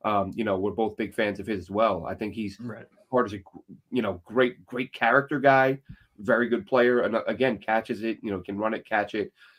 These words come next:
Speaker 1: So it's, it's exciting to see another rookie emerge out of this class. I mean, how nice would it be to see him win a,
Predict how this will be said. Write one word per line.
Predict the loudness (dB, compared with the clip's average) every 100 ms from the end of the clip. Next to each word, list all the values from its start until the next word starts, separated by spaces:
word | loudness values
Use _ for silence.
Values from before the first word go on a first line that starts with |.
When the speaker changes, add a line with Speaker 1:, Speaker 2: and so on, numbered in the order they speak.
| _
Speaker 1:
So | -2 6 6 6
it's, | 2 -2 -10 _ _ _ _ _ _ _ -2
it's | 0 0
exciting | 0 6 8 6
to | -2
see | 0
another | 2 4 4 4
rookie | 2 0 -2 -10 -10 _ -20 -8
emerge | -4 0 2 2 2
out | 0
of | -2
this | -4 -6
class. | 2 4 4 0
I |
mean, | -4 0
how | 2
nice | 4 2
would | 0
it | -4
be | -4
to | -4
see | -4
him | -2 -2
win | -2
a, | -2 -4